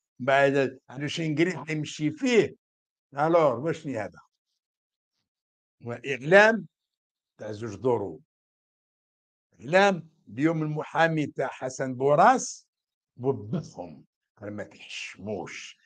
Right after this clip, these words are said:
قالوا: "Vous êtes la honte. Vous êtes la honte." تحشموش. "زملائكم في الحبس نتوما ساكتين. زملائكم في الحبس نتوما ساكتين." قال لهم.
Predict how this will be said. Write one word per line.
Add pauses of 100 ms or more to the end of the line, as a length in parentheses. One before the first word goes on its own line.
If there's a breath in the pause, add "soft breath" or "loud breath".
(140 soft breath)
قالوا:
"Vous
êtes
la (260)
honte. (580)
Vous
êtes
la (140)
honte." (1200)
تحشموش. (640)
"زملائكم
في
الحبس
نتوما
ساكتين. (1160)
زملائكم
في
الحبس
نتوما
ساكتين."
قال
لهم.